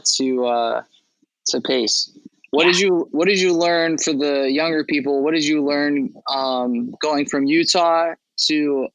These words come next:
Speaker 1: a university in New York City, and then transitioning out of the university to still living in it as a quote unquote adult? How are those two transitions for you?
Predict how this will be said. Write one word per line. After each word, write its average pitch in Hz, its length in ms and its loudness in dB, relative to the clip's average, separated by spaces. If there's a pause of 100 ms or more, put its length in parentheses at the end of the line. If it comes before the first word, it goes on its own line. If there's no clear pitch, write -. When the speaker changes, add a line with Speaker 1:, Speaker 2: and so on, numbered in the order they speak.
(120)
Speaker 1:
a 135 80 -2
university 143 1200 0
in 143 460 0
New 139 120 0
York 131 220 0
City, 139 540 0 (340)
and 143 260 2
then 160 440 2 (380)
transitioning 147 760 0 (160)
out 165 220 2
of 151 160 0
the 139 60 0
university 139 680 0
to - 120 -2
still 127 480 0
living 143 360 0
in 127 140 0
it 127 200 -2
as 120 220 -2
a 120 180 0
quote 135 220 -2
unquote 123 520 -2
adult? 123 460 -2 (260)
How 143 180 2
are 160 100 2
those 151 460 0 (240)
two 143 160 0
transitions 131 640 -2
for 117 200 -4
you? - 160 -4